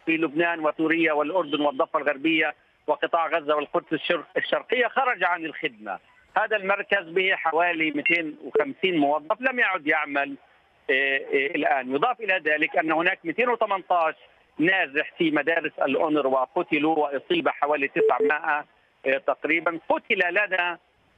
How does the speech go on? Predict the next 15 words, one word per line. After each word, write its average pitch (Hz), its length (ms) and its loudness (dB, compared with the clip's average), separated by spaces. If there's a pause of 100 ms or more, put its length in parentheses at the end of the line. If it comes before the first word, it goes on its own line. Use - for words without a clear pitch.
(200)
حوالي 190 540 2
مائة 185 500 0
وأحد 160 420 -2
عشر 151 480 2
موظف 156 720 0 (500)
من 160 180 0
موظفي 160 680 0
الأونروا، 175 480 0
وهو 170 280 2
العدد 190 460 0
الأكبر 175 720 -2
منذ 185 360 -2
إنشاء 196 300 0
الأمم 196 280 2
المتحدة 156 680 -2